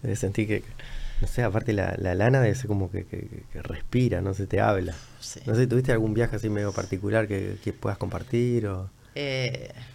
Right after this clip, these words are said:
Speaker 2: sí, sí, sí.
Speaker 1: De conexión
Speaker 2: Sobre
Speaker 1: con
Speaker 2: todo
Speaker 1: el
Speaker 2: en esos momentos que te conté de que a-, afuera, sobre todo, que me conecto un poco más, me llevo a veces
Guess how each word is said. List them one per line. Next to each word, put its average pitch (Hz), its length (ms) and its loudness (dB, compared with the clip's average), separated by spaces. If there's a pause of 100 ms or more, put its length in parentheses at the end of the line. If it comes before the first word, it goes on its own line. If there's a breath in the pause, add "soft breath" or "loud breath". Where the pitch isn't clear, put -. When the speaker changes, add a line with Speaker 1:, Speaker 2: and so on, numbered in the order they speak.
(520 loud breath)
Speaker 2:
sí, 240 600 -2
sí, - 280 -8
sí. 220 300 -4
Speaker 1:
De 208 40 -4
conexión - 400 0
Speaker 2:
Sobre 254 100 0
Speaker 1:
con 101 60 0
Speaker 2:
todo 311 140 4
Speaker 1:
el 330 80 4
Speaker 2:
en - 20 0
esos 269 220 -2
momentos 240 320 -4
que 190 100 -6
te 165 320 -2
conté 156 400 -4
de 175 440 2
que 127 180 -4
a-, - 80 -2
afuera, 160 720 2
sobre 123 240 -4
todo, 139 300 2
que 127 100 -6
me 113 120 -10
conecto 123 360 -10
un 127 60 -8
poco 127 200 -10
más, 135 480 -8
me 123 100 -8
llevo 139 540 2
a 117 80 -4
veces 127 600 -6